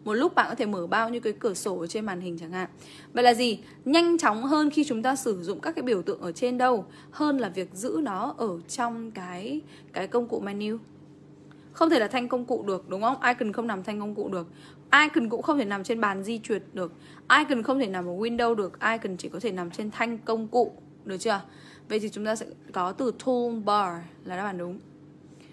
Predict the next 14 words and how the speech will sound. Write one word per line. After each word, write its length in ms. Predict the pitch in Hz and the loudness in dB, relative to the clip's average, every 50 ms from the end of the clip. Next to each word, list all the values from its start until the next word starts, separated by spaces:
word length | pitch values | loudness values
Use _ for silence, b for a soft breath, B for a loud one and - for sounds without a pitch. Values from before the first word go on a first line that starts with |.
| B B B B B B | B B B B B B
Ok, 180 | - 247 294 311 349 359 349 349 | 2 2 6 8 6 6 6 6
câu 120 | 339 320 | 2 2
số 120 | 311 - 240 | 4 4 6
hai 140 | 254 262 269 | 6 6 4
mươi 100 | 269 254 | 4 4
bảy 200 | 254 233 196 175 | 4 2 2 0
nhá. 260 | 185 208 220 254 311 B B B B B B B B B - | 0 -2 0 -2 -2 B B B B B B B B B 0
Without 680 | 220 254 277 226 220 233 262 262 262 262 262 269 277 240 208 - | 2 2 2 2 4 8 8 10 10 10 8 6 4 0 -2 -4
the 80 | 214 208 | -4 -2
right 680 | 196 190 196 214 220 233 247 254 262 247 - - 208 | -2 0 2 2 4 4 4 2 0 -2 -4 -2 0
website, 760 | 220 208 - - - - - 226 208 190 180 175 175 170 165 160 - - | 0 0 0 -2 -6 -6 -2 -2 0 0 -2 -2 -4 -6 -8 -10 -6 -2
I 260 | 208 226 226 226 226 226 - - - | -2 0 0 0 -2 -6 -10 -16 -14
can't, 360 | - - 277 269 262 269 262 262 - 254 285 | -8 -2 0 2 2 2 2 4 6 6 6
I, 60 | 285 | 6